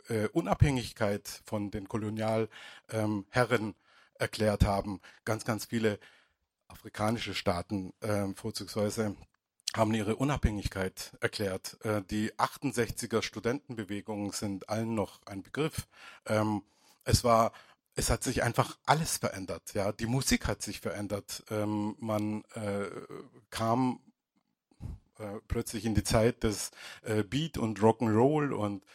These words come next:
äh, Funk und Soul und, also es hat sich nicht nur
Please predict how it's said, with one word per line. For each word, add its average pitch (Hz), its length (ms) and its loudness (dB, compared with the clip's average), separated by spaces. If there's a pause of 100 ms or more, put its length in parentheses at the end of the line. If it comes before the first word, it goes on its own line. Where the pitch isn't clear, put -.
(280)
äh, 107 320 8
Funk 139 360 2
und 113 180 0
Soul 139 560 -4
und, 110 300 6 (200)
also 127 260 6 (220)
es 131 200 6
hat 147 180 4
sich 147 340 -2 (1500)
nicht 143 480 2
nur 120 500 6